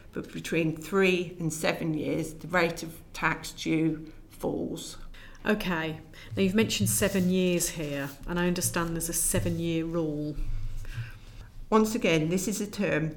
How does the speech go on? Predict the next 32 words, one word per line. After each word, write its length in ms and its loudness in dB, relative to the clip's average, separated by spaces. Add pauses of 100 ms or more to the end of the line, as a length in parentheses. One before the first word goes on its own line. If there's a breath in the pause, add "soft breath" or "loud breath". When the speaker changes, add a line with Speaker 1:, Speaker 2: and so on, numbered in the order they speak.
Speaker 1:
that 120 -4
many 240 4
people 320 0
are 20 2
familiar 500 4
with, 480 -2
but 120 2
are 180 2
unsure 320 2
fully 380 2
how 180 0
it 160 0
operates. 600 -6 (600 soft breath)
In 100 -4
fact, 580 8
it 120 -8
operates 440 4
in 100 0
two 260 0
key 220 -2
ways, 400 0
depending 460 0
on 100 -2
whether 240 0
we're 220 4
looking 340 0
at 100 -6
chargeable 720 2 (260)
lifetime 520 -2
transfers 800 -2 (420 loud breath)
or 140 2
pets. 600 -10